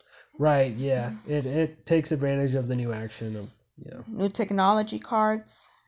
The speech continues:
Speaker 2: and like we said, it mostly focuses on the fighters and, like, military actions.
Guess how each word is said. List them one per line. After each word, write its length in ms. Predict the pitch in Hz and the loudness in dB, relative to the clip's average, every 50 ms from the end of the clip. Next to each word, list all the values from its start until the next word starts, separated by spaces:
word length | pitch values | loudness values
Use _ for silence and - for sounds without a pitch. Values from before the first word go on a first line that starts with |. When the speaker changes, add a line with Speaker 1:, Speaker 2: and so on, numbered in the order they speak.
| _ - | _ -10
Speaker 2:
and 480 | - - 135 151 160 143 90 - 196 - _ _ _ _ _ _ _ _ - | -6 -4 -4 -4 -4 -6 -8 -8 -10 -12 _ _ _ _ _ _ _ _ -8
like 80 | 202 190 | -4 -4
we 60 | 196 202 | -4 -2
said, 180 | - 202 190 185 | 2 2 2 2
it 40 | |
mostly 340 | 185 185 185 208 - - 208 | 2 2 0 0 -2 -4 -6
focuses 520 | 202 - 185 185 - 196 190 196 185 180 190 | -2 -2 -2 -2 -2 -4 -6 -6 -6 -6 -4
on 460 | 165 156 151 151 151 151 170 180 - _ _ _ _ _ _ _ _ _ _ _ - | -4 -4 -4 -4 -6 -6 -8 -10 -12 _ _ _ _ _ _ _ _ _ _ _ -8
the 80 | 196 202 | -8 -6
fighters 640 | - - 175 170 175 185 185 180 190 202 208 - - - | 0 2 4 4 4 4 4 2 0 -2 -4 -8 -10 -8
and, 340 | - 160 156 156 151 156 156 | -4 -4 -2 -2 -4 -4 -6
like, 180 | - 180 - - | -8 -8 -10 -8
military 760 | 160 160 160 165 170 170 - - 156 143 147 151 156 - - | -6 -4 -2 -2 -4 -4 -6 -6 -6 -4 -4 -4 -6 -6 -8
actions. 520 | - - - - - - - - - - | -10 -10 -12 -14 -14 -12 -12 -12 -12 -14